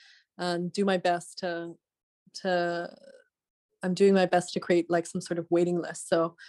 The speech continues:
when I am in that place and I know people are interested, I can reach out to them. And yeah, there's a lot of possibilities also of, like, hosting, hosting me. I can travel,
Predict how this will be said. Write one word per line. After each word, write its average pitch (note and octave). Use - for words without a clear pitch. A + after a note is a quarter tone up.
when F#3+
I F#3
am F#3
in F3+
that F3
place F3
and F3
I F3
know E3+
people F3+
are E3
interested, E3
I E3
can E3+
reach E3+
out F3
to -
them. D#3+
And -
yeah, G3
there's F#3+
a A3
lot G#3
of G#3
possibilities G3
also F#3+
of, F#3
like, F#3
hosting, G3
hosting G#3
me. G3
I F#3+
can F#3
travel, F#3+